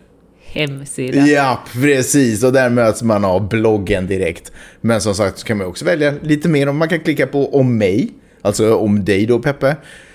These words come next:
Speaker 2: Och då kan man läsa att, eh, du heter egentligen Jeanette Öhman, eh, men när du var tre så döpte du om dig själv efter en apa som heter Peppe. Så det, den innehåller ju så mycket mer än din blogg.
Speaker 1: Mm. Det är sant, det har du helt rätt i.
Speaker 2: Mm.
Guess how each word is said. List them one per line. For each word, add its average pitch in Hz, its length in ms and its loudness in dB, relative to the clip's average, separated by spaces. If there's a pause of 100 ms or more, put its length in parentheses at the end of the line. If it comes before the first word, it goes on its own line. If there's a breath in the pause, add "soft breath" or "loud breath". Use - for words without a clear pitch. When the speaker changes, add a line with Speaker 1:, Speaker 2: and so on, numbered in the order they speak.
(180 loud breath)
Speaker 2:
Och 120 100 0
då 120 100 4
kan 127 120 -2
man 139 120 2
läsa 131 420 2
att, 113 220 -2
eh, 127 140 4
du 120 220 2
heter 117 260 2
egentligen 110 920 0 (320)
Jeanette 101 360 -2
Öhman, 95 460 0
eh, 95 540 -2
men 107 420 -2 (300 loud breath)
när 107 140 -2
du 104 120 0
var 110 100 0
tre 104 240 -2
så 98 100 -4
döpte 98 320 0
du 101 60 2
om 95 200 0
dig 90 420 -2
själv 85 320 -4
efter - 240 -6
en 85 160 -6
apa - 400 -8 (200)
som - 140 -8
heter 101 140 -8
Peppe. 82 340 -6 (260 loud breath)
Så 139 100 -2
det, 147 80 0 (140)
den 156 160 0
innehåller 156 360 2
ju 147 60 6
så 147 100 0
mycket 143 220 0
mer 175 220 2
än 113 60 -2
din 113 160 0
blogg. - 280 0
Speaker 1:
Mm. 165 280 -8 (240)
Det 202 120 -6
är 254 40 -2
sant, 247 340 -4
det 240 60 0
har 254 60 0
du 254 60 -2
helt 247 140 -4
rätt 226 200 -8
i. 147 40 -6 (160)
Speaker 2:
Mm. 101 200 -6